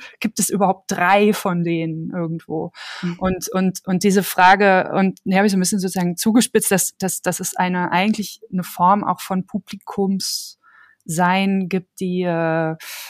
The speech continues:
Speaker 1: die eigentlich auch ein Interesse an, die, die sozusagen ein Interesse hat, die ist nicht interesselos und die will, die will nicht nur rezipieren, sondern die will sich eigentlich auch darstellen und die will
Speaker 2: Mhm.
Speaker 1: eigentlich auch, äh, sich
Speaker 2: Mhm.
Speaker 1: vernetzen zum Beispiel oder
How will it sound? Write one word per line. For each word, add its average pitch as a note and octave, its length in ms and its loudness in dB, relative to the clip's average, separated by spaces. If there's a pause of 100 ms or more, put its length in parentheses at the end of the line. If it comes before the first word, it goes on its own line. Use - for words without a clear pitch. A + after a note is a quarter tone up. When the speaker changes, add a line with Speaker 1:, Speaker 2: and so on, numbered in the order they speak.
(340)
Speaker 1:
die - 420 -10
eigentlich F3+ 280 -4
auch - 80 -10
ein F#3+ 80 -4
Interesse F3 540 -4
an, D#3 240 -4
die, - 300 -14 (120)
die G3 80 -4
sozusagen F3 360 -4
ein E3+ 40 -4
Interesse E3+ 400 -2
hat, D3+ 200 -6
die - 60 -10
ist D#3+ 120 -12
nicht F3 140 -8
interesselos E3 600 -6
und E3+ 140 -4
die D#3+ 140 -4
will, F3+ 100 -2
die E3+ 180 -6
will F#3 280 4
nicht F#3 200 0
nur F#3 160 0
rezipieren, F#3+ 560 -2
sondern F3+ 220 -2
die E3+ 120 -2
will F3+ 200 0
sich - 260 -10
eigentlich F3 380 -6
auch E3 160 -8
darstellen E3 760 -2
und E3+ 120 -8
die F3 100 -10
will F3+ 100 -4
Speaker 2:
Mhm. - 40 -6
Speaker 1:
eigentlich F3+ 420 -2
auch, E3 340 -4
äh, F#3+ 60 -8
sich F3+ 160 -4
Speaker 2:
Mhm. G3 60 -2
Speaker 1:
vernetzen F#3+ 500 -4
zum E3+ 180 -8
Beispiel D#3+ 520 -8
oder D#3+ 280 -6